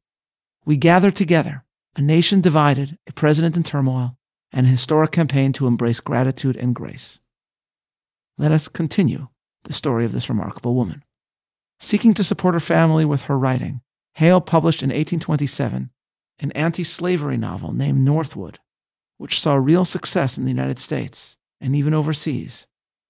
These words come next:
Long before Thanksgiving was a national holiday, it was marked as a ritual in the New England states. And Hale brought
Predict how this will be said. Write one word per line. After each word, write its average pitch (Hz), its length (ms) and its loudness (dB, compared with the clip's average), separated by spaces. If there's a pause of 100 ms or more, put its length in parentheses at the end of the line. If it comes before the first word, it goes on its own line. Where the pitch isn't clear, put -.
(420)
Long 302 200 4
before 233 300 6
Thanksgiving 151 600 2 (120)
was 147 160 0
a 127 60 2
national 151 420 2
holiday, 80 460 -8 (380)
it - 40 -4
was 143 160 4
marked 175 320 4
as 147 100 2
a 135 40 0
ritual 143 420 -2
in 143 160 0
the 139 80 4
New 143 160 2
England 165 320 2
states. - 540 -14 (680)
And 175 480 2 (300)
Hale 185 360 4
brought 156 580 2